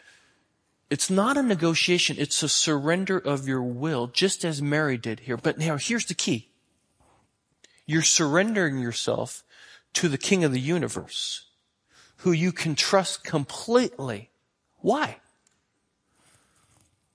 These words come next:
Well, because what we read here, his character is infinite holiness, which means anything he does is going to be good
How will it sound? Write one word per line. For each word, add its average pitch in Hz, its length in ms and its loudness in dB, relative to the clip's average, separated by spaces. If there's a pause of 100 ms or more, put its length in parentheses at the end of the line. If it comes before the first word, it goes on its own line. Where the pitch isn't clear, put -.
(140)
Well, 147 80 -4
because 147 600 -2
what - 140 -2
we 156 120 -2
read 180 260 -2
here, 127 200 0
his 143 280 -6
character 170 760 -6 (220)
is 131 280 -6
infinite 160 440 -6
holiness, 123 800 -8 (1700)
which 139 220 -2
means 165 220 2
anything 185 380 2
he 151 160 -2
does 127 720 -2 (1080)
is 123 200 -2
going 143 220 0
to 135 140 -6
be 123 160 -2
good 147 560 -2